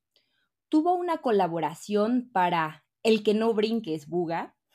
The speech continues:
Crónicas de las marchas del orgullo gay a la diversidad sexual, editado por Daniela Mendoza Luna, Tilde Editores, dos mil dieciséis.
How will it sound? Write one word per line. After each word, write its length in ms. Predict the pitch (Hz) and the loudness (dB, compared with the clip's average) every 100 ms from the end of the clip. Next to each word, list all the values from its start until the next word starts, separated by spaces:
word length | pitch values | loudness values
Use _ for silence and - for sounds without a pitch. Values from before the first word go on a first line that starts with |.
| _ _ _ _ - | _ _ _ _ -2
Crónicas 800 | 214 220 220 233 220 202 202 208 | 2 2 2 -2 -2 -2 -2 -2
de 140 | 180 | -4
las 200 | 156 170 | -4 -6
marchas 460 | 165 170 175 190 175 | -8 -8 -6 -6 -4
del 160 | 156 | -4
orgullo 460 | 147 151 165 165 160 | -4 -6 -6 -6 -6
gay 320 | 160 170 180 | -4 -4 -6
a 120 | - 160 | -6 -6
la 140 | 147 | -6
diversidad 640 | 151 139 143 147 160 151 | -8 -8 -10 -8 -8 -8
sexual, 640 | - 151 - 165 156 220 - _ _ _ _ _ | -8 -12 -8 -4 -4 -6 -12 _ _ _ _ _
editado 640 | 196 214 208 233 247 277 | -4 -4 -2 0 0 0
por 180 | 214 202 | -2 -2
Daniela 440 | 185 180 185 185 196 | -2 -2 -4 -4 -4
Mendoza 600 | 170 156 156 180 180 170 | -6 -8 -6 -6 -4 -4
Luna, 640 | 156 175 175 160 180 370 _ _ _ - | -4 -4 -6 -8 -10 -14 _ _ _ -6
Tilde 360 | 202 196 196 | -2 -2 -2
Editores, 840 | 180 156 147 185 175 170 233 - _ | -4 -8 -6 -4 -2 -4 -8 -12 _
dos 220 | - 170 175 | -12 -8 -6
mil 200 | 180 165 | -8 -6
dieciséis. 760 | 175 135 143 147 120 - | -8 -10 -10 -8 -8 -10